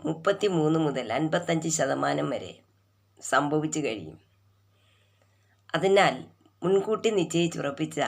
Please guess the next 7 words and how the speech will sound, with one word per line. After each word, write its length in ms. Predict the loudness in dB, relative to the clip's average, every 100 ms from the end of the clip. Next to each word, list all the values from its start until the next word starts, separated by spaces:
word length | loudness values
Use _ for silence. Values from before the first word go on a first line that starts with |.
| -4 _ _ _ _ _ _ _ _ -2
പ്രഗ്നൻസി 560 | 0 2 2 0 -2 -2 0
ആണെങ്കിൽ 360 | -4 -8 -14 -18 _ _ _ _ _ _ _ _ _ _ _ 0
ആദ്യം 240 | 0 2 2
മുതലേ 320 | 2 2 0 -2 -6 -4
ഫോളിക് 360 | 0 0 0 -2
ആസിഡും 460 | -2 -10 -12 -18 -18 _ _ _ _ _ _ _ _ _ -20 -20 -16 0 2
അയണുമൊക്കെ 500 | 4 2 0 0